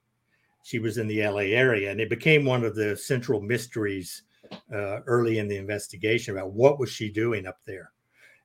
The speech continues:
And, uh, so anyway, uh,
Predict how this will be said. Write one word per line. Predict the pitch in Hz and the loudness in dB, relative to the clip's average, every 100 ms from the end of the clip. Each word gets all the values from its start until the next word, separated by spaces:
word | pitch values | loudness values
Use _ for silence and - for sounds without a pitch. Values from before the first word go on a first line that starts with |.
| - | -8
And, | 104 104 98 | -6 -6 -4
uh, | 107 104 101 95 - _ _ _ _ _ _ _ _ _ | -2 -2 -2 -6 -14 _ _ _ _ _ _ _ _ _
so | - 220 196 | 10 12 12
anyway, | 214 190 135 131 160 214 | 10 8 2 -2 -4 -6
uh, | 208 147 135 123 | -4 -2 0 -2